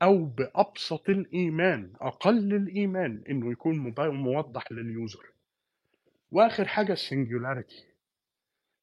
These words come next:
السنجولاريتي دي مش هي بتاعت الفيزياء، السنجولاريتي هنا هي السنج-، السنجولار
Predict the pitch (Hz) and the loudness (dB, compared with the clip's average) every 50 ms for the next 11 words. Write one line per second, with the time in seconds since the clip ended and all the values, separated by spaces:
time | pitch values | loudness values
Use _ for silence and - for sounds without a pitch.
0 | _ - 156 - - 160 156 143 156 185 202 208 202 - - 165 156 156 190 185 | _ -8 -6 -2 -2 0 0 0 2 2 2 2 0 -2 -6 -6 -4 -4 -4 -4
1 | 170 156 - - 170 165 139 - 139 135 135 - 131 - - 180 180 127 104 104 | -4 -6 -4 -4 -2 -2 -2 -2 -4 -6 -6 -6 -6 -2 2 2 2 2 0 -8
2 | 92 - - - 123 117 113 135 143 175 202 196 196 - - 151 170 196 196 170 | -12 -10 -8 -8 -8 -6 -4 0 2 4 4 2 2 -2 -2 -2 0 0 0 -2
3 | 135 139 131 131 - - 143 156 160 156 - - - 131 - - - 190 202 196 | -2 -4 -4 -6 -6 -4 -4 -4 -4 -4 -6 -8 -8 -8 -8 -6 -2 0 0 0
4 | 170 180 165 151 139 113 117 | 0 0 -2 -2 -4 -6 -8